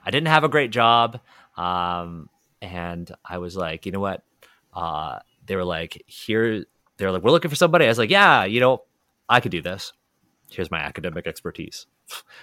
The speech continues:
Right. They said, "Here's the budget." And I went, "Okay, I'll take it." And little did I know,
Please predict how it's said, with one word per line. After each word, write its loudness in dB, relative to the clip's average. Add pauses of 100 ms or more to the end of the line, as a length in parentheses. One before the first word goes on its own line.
Right. -8 (1500)
They -8
said, -4
"Here's 2
the 2
budget." 2 (320)
And -6
I -2
went, -8 (2000)
"Okay, -10
I'll -10
take -18
it." -20 (1600)
And 0 (1700)
little -2
did -2
I 0
know, -2